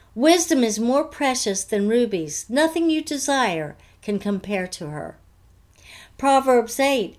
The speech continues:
eleven, "For wisdom is far more valuable than rubies. Nothing you desire can compare with it." So here is another commentary, Matthew Henry's concise commentary.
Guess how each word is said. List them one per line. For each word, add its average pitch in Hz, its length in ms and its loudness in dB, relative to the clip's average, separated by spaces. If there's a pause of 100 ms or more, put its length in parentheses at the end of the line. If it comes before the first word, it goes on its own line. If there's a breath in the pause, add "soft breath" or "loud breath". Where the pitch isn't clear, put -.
eleven, 214 560 0 (360 soft breath)
"For 233 140 2
wisdom 320 560 4
is 214 160 0
far 349 340 4
more 285 220 4
valuable 208 540 2
than 202 240 0
rubies. 208 580 -2
Nothing 277 420 2
you 320 140 4
desire 247 800 -4 (180)
can 214 180 -4
compare 214 440 -2
with 202 240 -6
it." - 160 -12 (1700 loud breath)
So 285 320 6
here 349 580 2
is 240 280 2
another 233 520 2
commentary, 180 840 -4
Matthew 233 500 0
Henry's 214 720 -2 (380 loud breath)
concise 214 640 0
commentary. 160 800 -10